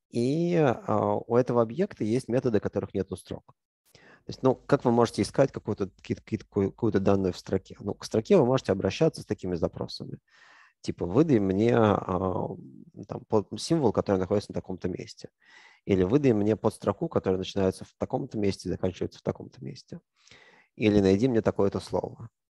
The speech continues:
Ну, вот к таким запросам можно обращаться к строкам. А к вот этим объектам Beautiful Soap можно обращаться с запросом типа «найди мне такой-то тег».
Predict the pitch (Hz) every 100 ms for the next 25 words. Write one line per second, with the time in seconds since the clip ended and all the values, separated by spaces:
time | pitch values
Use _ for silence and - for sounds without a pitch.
0 | - - _ - 131 - 110 165 123 120
1 | 127 113 117 101 95 - 101 - - -
2 | 98 _ _ _ _ _ _ - - -
3 | - - - - - 98 101 98 98 95
4 | - 113 117 123 113 120 117 113 113 -
5 | 123 - 190 214 180 135 156 117 104 104
6 | 113 - 107 98 101 151 196 - 110 -
7 | - 117 104 101 - 101 117 139 104 92
8 | 101 101 98 - -